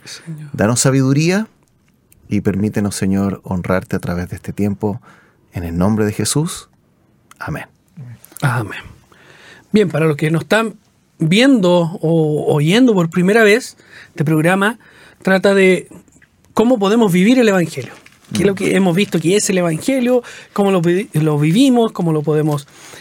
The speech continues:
Speaker 1: ir, eh, entregando, compartiendo? Y dentro de todo ello estamos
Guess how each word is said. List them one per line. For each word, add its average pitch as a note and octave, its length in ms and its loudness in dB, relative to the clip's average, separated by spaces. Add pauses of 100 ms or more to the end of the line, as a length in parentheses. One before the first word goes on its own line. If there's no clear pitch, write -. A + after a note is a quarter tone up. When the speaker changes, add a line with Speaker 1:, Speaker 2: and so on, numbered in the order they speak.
Speaker 1:
ir, E3+ 240 4
eh, D#3+ 460 0
entregando, F3+ 680 2
compartiendo? F#3 840 0 (520)
Y G3+ 140 0
dentro C#4 300 4
de B3 80 4
todo B3+ 180 6
ello D4 160 2
estamos B3+ 580 0